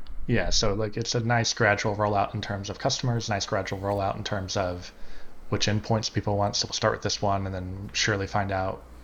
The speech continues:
"Oh, well, we'd love to do this." And now the structure of the A P I is built, like, we can much more easily add new endpoints or data there. And then, uh, I think the point that,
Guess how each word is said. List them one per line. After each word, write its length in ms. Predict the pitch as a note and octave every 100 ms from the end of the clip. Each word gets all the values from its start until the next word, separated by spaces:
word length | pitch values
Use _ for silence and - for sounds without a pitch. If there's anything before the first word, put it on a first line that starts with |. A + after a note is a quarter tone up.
| -
"Oh, 60 |
well, 160 | A2 A2
we'd 180 | A2+ A2+
love 140 | A2
to 80 | F#2+
do 160 | G2+
this." 260 | G2+ G2+ -
And 240 | G2 F#2 G2+ - - -
now 140 | G#2
the 120 | G2
structure 340 | F#2+ - G2 G#2
of 80 | F#2+
the 60 |
A 40 | F#2+
P 140 | -
I 100 | F#2
is 100 | F2+
built, 340 | - F2+ F#2 F2+
like, 160 | F2
we 60 | F2+
can 140 | - F2 - - - - -
much 220 | G2 F#2 -
more 120 | F2+
easily 380 | F#2 F#2+ F#2 F2+
add 340 | F#2 F2+ F2+
new 220 | F#2+ F#2
endpoints 560 | F#2 F2+ - - G2 -
or 60 |
data 280 | F2+ F2+ F2
there. 300 | F2+ F2 F2+ F#2+
And 120 | G2
then, 400 | F#2+ F2+ F2+ F2 - - - - - - - -
uh, 160 | G#2+ -
I 80 |
think 520 | G2 A#2+ A2+ - - - A#2+
the 80 | A2
point 300 | G2 - G2+
that, 260 | - F2+ -